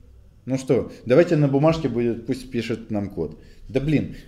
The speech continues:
кто помнит, э, полное название там классов, например, Спринга? У Спринга вообще странное представление о прекрасном, и у него название классов, блин, отсюда вот до обеда вот такой длины.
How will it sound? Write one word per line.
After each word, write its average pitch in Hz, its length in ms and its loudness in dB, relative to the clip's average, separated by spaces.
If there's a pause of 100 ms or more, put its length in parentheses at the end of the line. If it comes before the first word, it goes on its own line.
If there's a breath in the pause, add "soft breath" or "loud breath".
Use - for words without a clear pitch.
кто 180 140 4
помнит, 175 440 0
э, 127 1000 6
полное 135 280 6
название 127 520 2
там 101 260 -2
классов, 123 440 2
например, 113 320 -6
Спринга? 104 600 -4 (520 loud breath)
У - 60 -10
Спринга 131 360 2
вообще 120 220 0
странное 104 340 -4
представление 98 540 -4
о 90 40 -6
прекрасном, 127 540 0
и 101 40 -4
у 104 40 -6
него 107 140 -4
название 104 380 -2
классов, 123 360 0
блин, 98 180 -2
отсюда 98 340 -4
вот 92 120 -6
до 98 120 -2
обеда 85 280 -6
вот 80 140 -10
такой 82 240 -8
длины. 82 320 -10